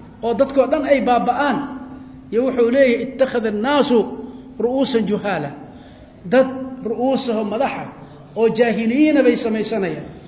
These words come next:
Ru'uusta ma aha, looma jeedo madaxweynaha keliya, looma jeede. Ninkan cilmiga ka jawaabaya waa ra'si weeye, islaftiisa, masaa-isha ka jawaabaya. Dad juhaala ayay madax ka dhiganayaan. Markaasaa fa su'iluu,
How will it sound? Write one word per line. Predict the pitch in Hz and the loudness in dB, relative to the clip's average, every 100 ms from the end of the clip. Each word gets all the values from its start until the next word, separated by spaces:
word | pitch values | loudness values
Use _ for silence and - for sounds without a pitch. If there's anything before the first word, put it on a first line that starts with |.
| - - | -20 -6
Ru'uusta | 240 311 294 262 | -2 0 2 2
ma | 269 | 2
aha, | 277 240 | 0 4
looma | 247 277 | 4 4
jeedo | 226 254 247 | 2 4 4
madaxweynaha | 240 240 214 247 269 247 | 2 -2 0 0 2 0
keliya, | 262 240 240 | 0 0 0
looma | 226 233 262 | 2 2 2
jeede. | 240 262 269 - - - - - - | 2 2 2 -2 -6 -14 -18 -20 -10
Ninkan | 220 311 294 262 254 | -2 0 2 2 0
cilmiga | 311 285 269 - | 0 0 0 0
ka | 277 | -2
jawaabaya | 254 269 269 254 247 | 2 4 4 2 2
waa | 240 | 2
ra'si | 247 269 - | 0 0 -2
weeye, | 214 202 196 | -2 0 -2
islaftiisa, | - 262 214 190 196 - - | -2 -4 -4 -6 -8 -12 -16
masaa-isha | - 254 294 254 | -2 0 2 0
ka | 277 | -2
jawaabaya. | 220 240 226 165 - - - - - | 2 2 2 -2 -4 -10 -16 -20 -14
Dad | - 269 | 0 0
juhaala | 190 240 226 285 254 - - - - | 2 0 2 4 4 2 -6 -14 -6
ayay | 233 277 | 0 2
madax | 262 285 - | 6 6 6
ka | 285 | 4
dhiganayaan. | 247 262 254 220 208 175 - - - - | 4 0 2 2 2 -2 -8 -14 -16 -10
Markaasaa | 208 277 285 269 254 | 0 2 4 2 2
fa | 247 | 0
su'iluu, | - 320 302 277 | 0 2 2 4